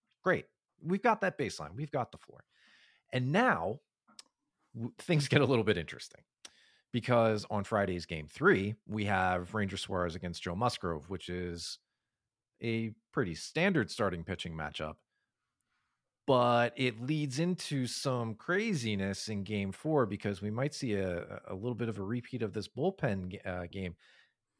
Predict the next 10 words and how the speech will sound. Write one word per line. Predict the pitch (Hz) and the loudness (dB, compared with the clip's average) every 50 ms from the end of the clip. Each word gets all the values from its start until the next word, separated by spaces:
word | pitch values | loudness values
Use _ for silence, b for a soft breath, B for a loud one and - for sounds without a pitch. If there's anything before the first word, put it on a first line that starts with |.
| _ _ - | _ _ -6
Is | - 135 131 | -4 0 0
that | 185 233 247 - | 0 0 0 0
something | 294 269 - - 240 220 | -2 -2 0 0 0 0
we | 202 190 | 0 0
should | - - 156 | -2 -2 0
be | 151 131 | 0 0
worried | 113 104 110 120 131 147 156 160 | 0 0 0 0 2 2 0 0
about? | 147 165 160 160 160 | 2 2 2 2 0
Does | 127 101 107 | 0 -2 0
that | 131 135 139 - | 2 2 0 -2